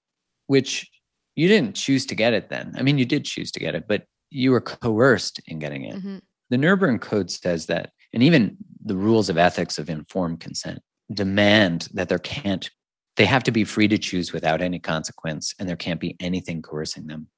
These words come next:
Speaker 1: I think this is bringing up a lot of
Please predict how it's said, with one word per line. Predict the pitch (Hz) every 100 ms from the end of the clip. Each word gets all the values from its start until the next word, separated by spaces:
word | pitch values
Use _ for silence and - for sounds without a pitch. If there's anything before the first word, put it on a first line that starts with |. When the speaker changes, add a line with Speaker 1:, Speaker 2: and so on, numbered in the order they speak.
| _ - - - - - - - - - _ _ _ _ _ -
Speaker 1:
I | 120
think | 175
this | 185 175 -
is | 135
bringing | 107 120 110
up | 101
a | 98
lot | 92 92 90 87
of | 87 -